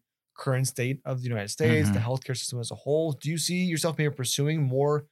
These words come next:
Speaker 1: research in that area, or at least be more observant of it in the future?
Speaker 2: Yeah, no, I, it, it is something that I've tried over the years and have had papers in the past that have focused on healthcare.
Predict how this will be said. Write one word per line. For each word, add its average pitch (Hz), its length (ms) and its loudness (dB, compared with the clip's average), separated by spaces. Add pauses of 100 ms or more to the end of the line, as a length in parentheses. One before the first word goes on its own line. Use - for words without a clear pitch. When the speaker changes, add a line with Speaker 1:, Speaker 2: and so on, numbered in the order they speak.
(340)
Speaker 1:
research 143 320 0
in 190 60 -2
that 170 140 0
area, 190 320 4
or 175 220 4
at 147 60 4
least 156 200 0
be 143 100 2
more 131 220 2
observant 123 400 -2
of 170 140 -4
it 180 80 -4
in 185 80 -6
the 190 80 -4
future? 202 420 -4 (160)
Speaker 2:
Yeah, 233 360 4
no, 185 320 4
I, 143 200 2
it, 160 240 0
it 165 140 4
is 196 180 4
something 151 300 4
that 127 200 4
I've 123 300 0 (180)
tried 151 400 2
over 123 140 2
the 113 100 2
years 117 560 4
and 120 200 2
have 107 420 0 (400)
had 170 420 0
papers 135 360 2
in 107 80 4
the 98 60 0
past 113 720 0
that 98 160 0
have 107 140 0
focused 143 400 0
on 107 100 2
healthcare. 95 760 0